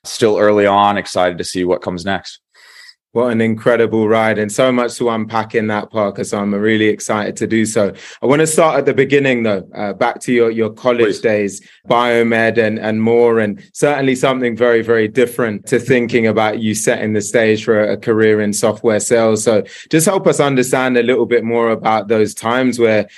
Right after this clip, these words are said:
Speaker 2: you, you went from studying and then easing your way into the, the potential of a sales career.
Speaker 1: Yeah, absolutely.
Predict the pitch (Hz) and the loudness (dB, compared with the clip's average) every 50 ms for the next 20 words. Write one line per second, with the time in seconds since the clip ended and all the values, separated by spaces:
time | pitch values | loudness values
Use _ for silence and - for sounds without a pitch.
0 | - _ - 113 120 120 117 113 107 117 117 120 120 - - 117 110 104 107 - | -18 _ -6 -4 -4 -2 0 0 2 2 2 0 -2 -2 -2 -2 -2 -2 -4 0
1 | - 127 113 117 117 123 120 117 113 110 104 104 104 104 107 107 117 120 117 117 | 0 2 2 2 2 4 4 4 2 2 0 0 0 -2 -2 -2 -2 -2 0 0
2 | 110 110 117 107 107 104 104 101 107 107 104 104 104 104 101 101 - 113 104 101 | 0 0 0 0 2 2 2 2 2 2 0 0 0 -2 -4 -2 -2 -4 -2 -2
3 | 104 104 101 101 - - - 107 104 - 110 - - 120 127 147 143 - 123 107 | -2 0 0 -2 -4 -2 -2 -2 -2 -2 -4 -4 -2 -4 -4 -4 -4 -4 -4 -4
4 | 110 92 104 101 - 113 117 131 131 - - 107 95 95 95 _ _ _ _ _ | -4 -4 -4 -4 -6 -6 -6 -6 -8 -6 -6 -8 -8 -8 -14 _ _ _ _ _
5 | _ _ _ - 131 156 160 135 110 104 107 - - 107 104 110 110 - 78 80 | _ _ _ 0 2 4 4 4 2 0 -2 -2 -4 -2 -2 -2 -2 -2 -6 -8
6 | 82 | -10